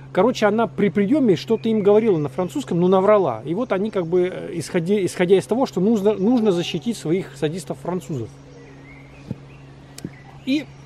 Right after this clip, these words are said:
а, в самой психушке они, э, я не б-, был недолго, дней десять, они мне не смогли там, а, диагноз поставить, потому что, ну, во-первых, я не принимал никаких лекарств, потому что <laughs> мне они были не нужны.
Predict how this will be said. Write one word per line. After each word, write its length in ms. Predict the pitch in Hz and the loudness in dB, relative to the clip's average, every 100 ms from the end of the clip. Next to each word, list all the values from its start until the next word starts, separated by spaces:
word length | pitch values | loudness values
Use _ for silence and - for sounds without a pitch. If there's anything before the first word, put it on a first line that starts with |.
| - - - - | -20 -20 -20 -6
а, 320 | 165 160 156 - - | -2 0 -2 -10 -12
в 340 | 139 180 208 | -2 0 0
самой 300 | - 202 214 | 0 0 2
психушке 580 | 202 - 226 214 - 202 202 | 0 -2 -4 -4 -6 -10 -4
они, 380 | 180 214 185 - - - | -2 0 -2 -6 -20 -6
э, 160 | 175 175 | -4 -2
я 200 | 226 185 | 0 0
не 220 | 180 196 | 2 0
б-, 160 | 143 | 0
был 240 | 160 160 190 | -6 -2 0
недолго, 520 | 165 175 311 233 208 - - - - - | 0 -2 -6 -4 -6 -6 -20 -20 -20 -10
дней 300 | 151 196 170 | -2 0 0
десять, 440 | 151 247 - 170 | 0 -4 -4 -8
они 360 | - 170 220 233 | -4 -2 0 0
мне 280 | 185 208 214 | 0 2 2
не 140 | 214 | 0
смогли 400 | - 254 262 240 | 0 0 0 0
там, 340 | 147 151 139 147 | 0 -2 -2 -8
а, 260 | - 151 151 - - - - - - | -10 -10 -12 -14 -18 -20 -20 -20 -12
диагноз 500 | 135 180 139 135 127 | 0 2 2 -2 -6
поставить, 520 | - 143 - 311 214 | -8 -8 -6 -4 -4
потому 340 | - 170 175 | -4 -2 -2
что, 200 | 208 - | -4 -4
ну, 240 | 165 233 196 | -4 -4 -6
во-первых, 400 | 160 160 254 226 - | -6 -4 -2 -4 -2
я 120 | 190 | 0
не 120 | 185 | 0
принимал 460 | 151 151 156 175 190 | -2 -2 0 0 0
никаких 440 | 160 139 190 175 | -2 -4 -6 -6
лекарств, 440 | 202 - 156 - - - | -6 -2 -4 -4 -18 -12
потому 260 | 143 165 | -6 -4
что 220 | 185 190 - - - 190 | -2 -6 -10 -14 -16 -6
<laughs> 400 | 208 170 - - | -4 -4 -8 -8
мне 220 | 170 196 | 0 2
они 160 | 196 202 | 4 4
были 200 | 185 208 | 4 2
не 120 | 220 | 2
нужны. 420 | 233 277 240 147 | 2 2 2 0